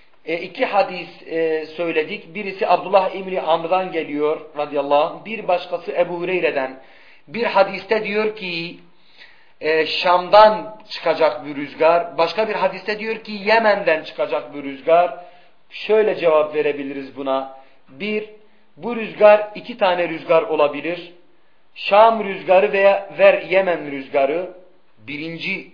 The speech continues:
yani, e, şık bu. Şam, Şam rüzgarı veya Yemen rüzgarı diye iki kısma ayırabiliriz. Veyahut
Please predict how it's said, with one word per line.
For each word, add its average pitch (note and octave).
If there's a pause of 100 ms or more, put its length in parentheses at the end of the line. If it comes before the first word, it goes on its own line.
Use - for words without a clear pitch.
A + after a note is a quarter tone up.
(200)
yani, C#3
e, A#2+
şık -
bu. C#3+ (300)
Şam, E3
Şam F3
rüzgarı D3
veya D3 (100)
Yemen D#3
rüzgarı C#3+
diye C#3
iki C3+ (280)
kısma D3+
ayırabiliriz. B2+
Veyahut A3